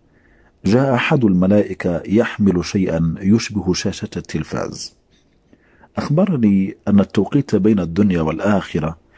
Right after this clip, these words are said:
يختلف كثيرا، الدقائق هنا تعادل الكثير من الأيام هناك، تستطيع أن تطمئن عليهم من هنا.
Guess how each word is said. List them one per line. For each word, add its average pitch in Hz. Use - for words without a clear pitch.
يختلف 110
كثيرا، 98
الدقائق 160
هنا 131
تعادل 110
الكثير 135
من 101
الأيام 85
هناك، -
تستطيع 143
أن 98
تطمئن 101
عليهم 80
من 76
هنا. 57